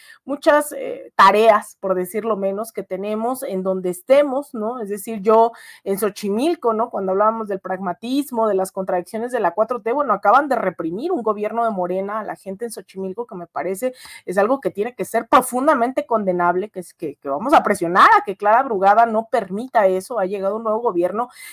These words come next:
que a mí me parece Clara Brugada es de las personas más revolucionarias que tiene la Cuarta Transformación, pero que también como xochimilca no me puedo sentir interpelada, no puedo dejar de sentirme interpelada porque han reprimido a la gente con la que suelo marchar, con la que crecí, con la que me organicé.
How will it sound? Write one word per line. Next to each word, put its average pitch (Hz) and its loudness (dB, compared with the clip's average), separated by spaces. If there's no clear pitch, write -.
que 180 4
a - 6
mí 190 2
me 226 0
parece 196 0
Clara 202 2
Brugada 208 4
es 196 -4
de 226 -4
las 196 -4
personas 190 -6
más 214 -2
revolucionarias 208 -6
que 185 -18
tiene 214 -10
la 220 -6
Cuarta 220 -6
Transformación, 208 -6
pero 208 4
que 196 -6
también 202 0
como 269 2
xochimilca 226 -2
no 226 0
me 240 -2
puedo 233 2
sentir 220 -8
interpelada, 220 6
no 240 2
puedo 277 4
dejar 233 2
de 277 2
sentirme 233 -10
interpelada 220 0
porque 202 -8
han 208 -2
reprimido 277 -2
a 214 6
la 190 -2
gente 208 -16
con 202 -12
la 185 -8
que - -14
suelo 269 0
marchar, 226 2
con 220 -2
la 190 -4
que 185 -12
crecí, 240 -6
con 226 -4
la 190 -6
que 196 -10
me 190 -4
organicé. 190 0